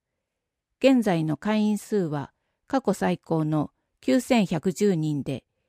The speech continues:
一万人を目標としています。燕市弥彦村で働く人が充実した日々を送ることができるように、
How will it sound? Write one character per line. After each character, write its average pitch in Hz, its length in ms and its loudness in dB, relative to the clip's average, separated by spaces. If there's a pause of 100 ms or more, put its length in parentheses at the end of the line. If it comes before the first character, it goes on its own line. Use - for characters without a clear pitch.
(240)
一 240 260 -2
万 247 240 4
人 233 220 4
を 214 120 0
目 214 240 -6
標 214 200 0
と 190 120 -4
し - 120 -8
て 165 100 -6
い 160 100 -4
ま 139 140 -6
す。 - 240 -18 (880)
燕 233 380 2
市 - 360 -6 (200)
弥 185 100 -2
彦 233 240 -2
村 233 220 4
で 220 80 0
働 214 380 -2
く 208 120 -2
人 202 220 -4
が 147 240 -6 (300)
充 240 180 2
実 233 280 -4
し - 60 -8
た 233 120 0
日 233 160 -4
々 175 220 4
を 147 40 2
送 143 180 -4
る 226 100 0
こ 202 140 -6
と 220 140 -2
が 180 100 0
で 160 120 -6
き 226 120 -6
る 196 120 0
よ 156 160 0
う 147 40 -2
に、 139 260 -4